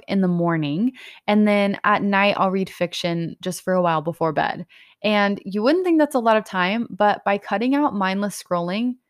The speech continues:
it's literally freed up hours of my time. So I'll read a couple hours every night before I go to sleep. And that's how I've been able to read over forty books this year, because I'm not just sitting down reading all day. Like, I'm a mom, I work, I got stuff to do,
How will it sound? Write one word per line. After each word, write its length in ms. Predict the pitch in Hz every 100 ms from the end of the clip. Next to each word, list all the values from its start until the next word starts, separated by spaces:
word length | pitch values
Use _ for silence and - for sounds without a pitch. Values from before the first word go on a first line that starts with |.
| _ -
it's 200 | 226 208
literally 460 | 202 220 247 269 269
freed 240 | - 226
up 160 | 202 - _ -
hours 800 | 170 185 175 165 156 - - - -
of 180 | 185 170
my 240 | 175 165
time. 500 | 160 160 151 - 170 _ _ _ _ -
So 460 | - 196 180 - -
I'll 240 | 196 302
read 220 | 320 320
a 80 | 208
couple 340 | - 220 196 -
hours 420 | 160 196 151 - -
every 260 | 165 175
night 200 | 160 151
before 220 | 160 165 160
I 60 |
go 140 | 151 160
to 60 |
sleep. 340 | - 165 156 -
And 180 | 185 185
that's 180 | 196
how 100 | 233
I've 120 | 226 202
been 120 | 196
able 220 | 185 175
to 80 | 170
read 180 | 165 156
over 200 | 151 151
forty 300 | 170 165 151
books 300 | 139 - -
this 180 | 160
year, 160 | 156 -
because 320 | 190 202 185 -
I'm 180 | 185 240
not 200 | 320 277
just 180 | 285 -
sitting 220 | 254 240
down 260 | 208 202
reading 260 | 170 202 190
all 140 | 160
day. 240 | 151 151 127
Like, 220 | 165 160 _ _ _ -
I'm 160 | 196 240
a 40 |
mom, 400 | 214 190 190 190 -
I 140 | 202
work, 280 | 208 190 190 -
I 120 | 214
got 200 | 233 220
stuff 220 | - 190
to 100 | -
do, 260 | 180 175